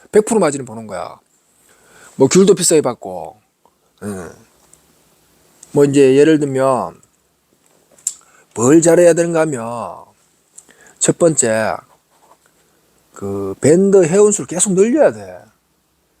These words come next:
이게 어느 순간 정체가 되거든. 어, 근데 그걸 극복해야 된다니까. 그래서 이제 보라에 가서 내가 나의 브랜딩 능력으로,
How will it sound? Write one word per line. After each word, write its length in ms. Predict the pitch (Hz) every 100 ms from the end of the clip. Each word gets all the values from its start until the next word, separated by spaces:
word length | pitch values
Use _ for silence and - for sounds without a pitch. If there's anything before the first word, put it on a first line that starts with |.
| _ _ _ _ _ _ _
이게 140 | 139 151
어느 200 | 214 226
순간 260 | 196 202 190
정체가 360 | 139 131 208 180
되거든. 340 | 147 127 110 85 85 _ _ _ _ _ _ _ _ _ _ -
어, 400 | 98 95 92 104 _
근데 180 | - 165
그걸 240 | - 143 202
극복해야 400 | 175 - 170 143
된다니까. 500 | 113 95 92 131 147 _ _ _ _ _ _ - - _
그래서 220 | - 147
이제 280 | 147 135 127
보라에 320 | 120 135 165
가서 220 | 151 143
내가 640 | 143 127 127 123 120 117 78 - _ _ _ _ _ _ _ _
나의 300 | 143 156 139
브랜딩 540 | - 131 151 156 160
능력으로, 1080 | 156 156 160 160 156 143 110 117 101 78 -